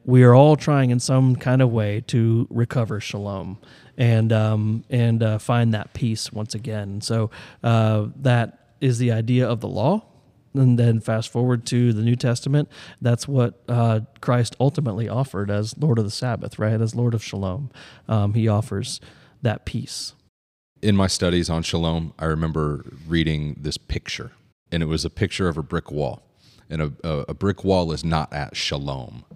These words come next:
Speaker 2: It's not at peace if there's a brick missing from it. It has to be complete in order for there to be the peace and completion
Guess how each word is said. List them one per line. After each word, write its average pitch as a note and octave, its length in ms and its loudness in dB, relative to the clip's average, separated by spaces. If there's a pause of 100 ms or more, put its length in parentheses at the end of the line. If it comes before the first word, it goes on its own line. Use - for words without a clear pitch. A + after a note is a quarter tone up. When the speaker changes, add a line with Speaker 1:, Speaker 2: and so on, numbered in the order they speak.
(240)
Speaker 2:
It's - 200 -12
not E2+ 180 -4
at - 180 -14
peace - 560 -10
if - 180 -12
there's D2+ 220 -8
a D#2 60 -6
brick D2 560 -8
missing C#2 540 -12
from - 280 -16
it. - 80 -20 (680)
It D#2 100 -8
has F2 240 -4
to E2 80 -6
be D2+ 320 -6
complete - 580 -12 (400)
in D#2 140 -10
order D2+ 220 -6
for D2+ 180 -12
there C2+ 180 -10
to - 140 -18
be C2 380 -14 (260)
the - 80 -12
peace - 580 -14
and B1+ 220 -16 (220)
completion D2 760 -12